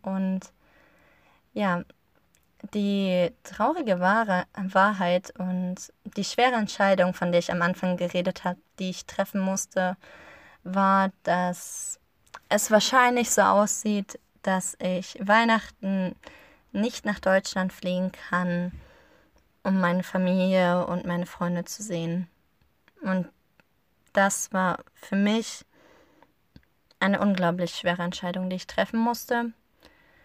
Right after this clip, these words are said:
weil mein Problem ist, dass ich meine Familie und Freunde vor über neun Monaten das letzte Mal gesehen habe.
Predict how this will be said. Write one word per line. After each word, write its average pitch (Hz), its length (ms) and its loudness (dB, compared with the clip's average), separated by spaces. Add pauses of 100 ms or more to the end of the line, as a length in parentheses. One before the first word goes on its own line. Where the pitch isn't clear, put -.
(360)
weil 202 640 2 (1080)
mein 202 340 0
Problem 196 380 -2
ist, - 220 -4
dass 180 200 -4
ich - 400 -8 (300)
meine 175 560 -2 (160)
Familie 196 340 -2
und 175 100 -4
Freunde 190 340 -2
vor 180 440 -6 (300)
über 196 260 -2
neun 185 260 0
Monaten 240 380 0
das 196 180 -4
letzte - 320 -2
Mal 190 260 0
gesehen 233 440 -2
habe. 247 440 0